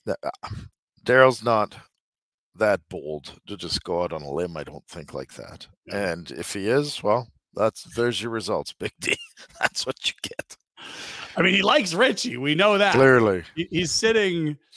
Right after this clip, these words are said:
Speaker 2: you know, one of the top prospects in the organization too, but one, you know, really, uh,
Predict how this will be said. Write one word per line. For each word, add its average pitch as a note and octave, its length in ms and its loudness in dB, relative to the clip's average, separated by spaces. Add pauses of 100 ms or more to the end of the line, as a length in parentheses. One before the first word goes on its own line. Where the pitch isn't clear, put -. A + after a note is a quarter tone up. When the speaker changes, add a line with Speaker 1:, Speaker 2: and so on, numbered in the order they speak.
(220)
Speaker 2:
you E3 120 0
know, D3+ 240 0
one E3 200 0
of D#3+ 60 -2
the D#3 60 -4
top F#3 280 -2
prospects F3+ 560 0
in E3 100 -4
the D3+ 120 -2
organization C#3+ 480 -4
too, D3 340 -4
but A#2+ 120 -12
one, C#3+ 500 -4 (360)
you A#2 80 -16
know, G#2 140 -18
really, A#2 420 -6 (400)
uh, A#2+ 280 -10